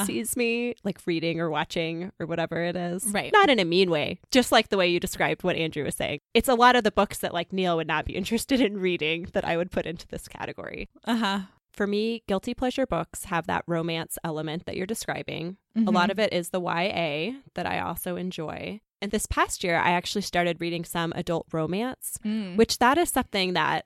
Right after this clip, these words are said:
Speaker 1: I would be less likely to wanna read that at the Y, where people are gonna be passing
Speaker 2: <laughs>
Speaker 1: by and ask me what I'm reading.
Speaker 2: Like the bodice ripper cover
Speaker 1: <laughs>
Speaker 2: kind of thing.
Speaker 1: Exactly.
Speaker 2: Yeah, totally.
Speaker 1: Yeah.
Speaker 2: I sympathize.
Speaker 1: But at the same time, it's really kind of fun.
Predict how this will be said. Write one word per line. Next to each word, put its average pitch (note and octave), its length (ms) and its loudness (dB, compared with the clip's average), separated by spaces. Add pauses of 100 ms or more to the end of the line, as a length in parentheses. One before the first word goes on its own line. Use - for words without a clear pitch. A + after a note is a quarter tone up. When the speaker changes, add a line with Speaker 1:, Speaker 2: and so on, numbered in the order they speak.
(140)
Speaker 1:
I A3+ 100 8
would B3 160 4
be A3+ 140 2
less F3+ 320 2
likely F3+ 320 2
to F#3 160 0
wanna E3 260 2
read D#3+ 220 -4
that E3 180 2
at E3+ 140 0
the E3+ 100 4
Y, E3 520 0 (120)
where G3+ 120 4
people G3 280 0
are F3+ 80 2
gonna F#3 160 4
be F3 120 2
passing - 420 2
Speaker 2:
<laughs> - 20 2
Speaker 1:
by - 200 0
and G3 120 0
ask - 380 -2
me C#4 120 8
what A3+ 160 6
I'm A3 240 4
reading. G#3+ 460 0 (140)
Speaker 2:
Like B3 160 2
the A#3+ 100 4
bodice G#3 460 4
ripper G#3 300 2
cover F#3+ 580 -2
Speaker 1:
<laughs> - 640 6
Speaker 2:
kind A#3+ 260 8
of B3 140 6
thing. B3 160 8
Speaker 1:
Exactly. G3 220 -2
Speaker 2:
Yeah, F#3 180 4 (160)
totally. F#3+ 360 0
Speaker 1:
Yeah. E3+ 280 0
Speaker 2:
I A#3+ 140 2
sympathize. G#3+ 580 -6 (400)
Speaker 1:
But D#4 120 12
at F4 100 4
the F4 100 4
same F4+ 240 0
time, C5 240 0
it's - 180 0
really B3 600 4 (260)
kind B3 200 6
of C#4 100 8
fun. G3+ 420 2